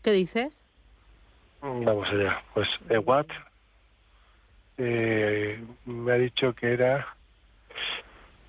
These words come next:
Speaker 2: No, no la, no me aparece con ese
Speaker 1: No,
Speaker 2: ticket.
Speaker 1: vale.
Speaker 2: No la encuentro.
Speaker 1: Ujú.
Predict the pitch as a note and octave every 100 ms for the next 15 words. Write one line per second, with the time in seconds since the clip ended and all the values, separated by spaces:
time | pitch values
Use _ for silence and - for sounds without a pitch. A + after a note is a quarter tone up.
0 | - - - _ C3 B2 B2 B2+ C3 C3
1 | B2 C3 B2+ C3+ C3 A#2+ A#2+ A#2+ B2 A#2
2 | A#2 A2+ D3+ - D#3+ C3+ D3 E3+ D#3 C#3+
3 | C#3+ C#3 _ _ _ _ - _ _ -
4 | - - - _ _ - B2 A#2 A2 B2+
5 | A#2+ B2+ C3+ - - - - _ -